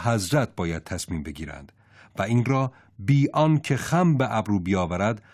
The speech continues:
هم در مورد مسائل مابعد الطبیعه یا مذهبی می‌گفت، هم در باب موضوعهای سیاسی یا حقوقی. و بدیهی است که این طرز سخن او را نزد چارلز دوم که به هر حال او را خوب می‌شناخت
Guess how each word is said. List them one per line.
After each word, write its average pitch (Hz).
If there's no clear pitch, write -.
هم 185
در 165
مورد 120
مسائل 98
مابعد 82
الطبیعه 85
یا 139
مذهبی 104
می‌گفت، 87
هم 151
در 123
باب 117
موضوعهای 98
سیاسی 90
یا 123
حقوقی. 87
و 85
بدیهی 82
است -
که 160
این 165
طرز 151
سخن 143
او 110
را 107
نزد 98
چارلز 104
دوم 101
که 165
به 147
هر 156
حال 160
او 143
را 139
خوب 190
می‌شناخت 82